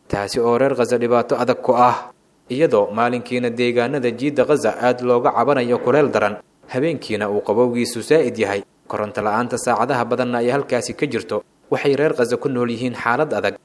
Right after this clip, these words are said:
xilli walibana ay sii kordhayaan dadka ka ganacsada adeegyada korontada, kuwaasi oo aan lahayn nidaam rasmi ah oo haga iyo jadwal shaqo oo lagu xisaabtamo. Gumaystaha maamulka Yahuudda ayaa ah cidda rasmiga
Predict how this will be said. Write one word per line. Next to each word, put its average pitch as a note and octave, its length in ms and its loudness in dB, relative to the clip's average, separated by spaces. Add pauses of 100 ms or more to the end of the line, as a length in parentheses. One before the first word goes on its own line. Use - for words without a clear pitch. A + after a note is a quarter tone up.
(220)
xilli B2+ 260 0
walibana B2 460 4
ay G2+ 100 -2
sii A#2+ 220 -4
kordhayaan B2 680 0
dadka G#2+ 240 -4
ka B2 120 -2
ganacsada A#2+ 540 0
adeegyada B2 420 2
korontada, A#2 540 0 (260)
kuwaasi C#3 440 2
oo G#2+ 140 2
aan G#2+ 240 0
lahayn A#2+ 280 -2
nidaam A#2+ 320 -2
rasmi B2 300 -4
ah A2+ 220 -6
oo D3 120 2
haga G#2+ 400 0
iyo C#3+ 200 2
jadwal B2+ 340 2
shaqo A#2+ 260 0
oo A#2+ 180 4
lagu B2 200 4
xisaabtamo. A#2+ 640 0 (400)
Gumaystaha C3 560 -2
maamulka A#2+ 500 -4
Yahuudda A#2 480 -2
ayaa G#2 260 -2
ah B2 220 -2
cidda C3 240 0
rasmiga G#2+ 420 -4